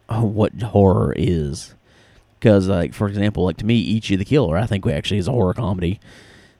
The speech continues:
Um, a very, very bleak, dark horror comedy. Black is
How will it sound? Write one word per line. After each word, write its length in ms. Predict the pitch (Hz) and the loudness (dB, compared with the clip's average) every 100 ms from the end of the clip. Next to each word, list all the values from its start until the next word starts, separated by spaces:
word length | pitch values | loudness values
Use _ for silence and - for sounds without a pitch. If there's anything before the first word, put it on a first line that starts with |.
| - - | -12 -4
Um, 400 | 107 95 90 82 _ _ _ - | -2 -2 -4 -12 _ _ _ -6
a 60 | |
very, 200 | 104 107 | -4 -4
very 220 | 107 - | -4 -6
bleak, 580 | 104 - 110 123 113 - | -8 -4 4 4 4 -2
dark 340 | 120 131 131 - | 6 6 6 2
horror 240 | 95 73 | 0 0
comedy. 440 | - 92 87 95 107 | 0 -2 0 -2 -4
Black 420 | 98 110 107 98 | -2 0 0 -2
is 220 | 98 | -8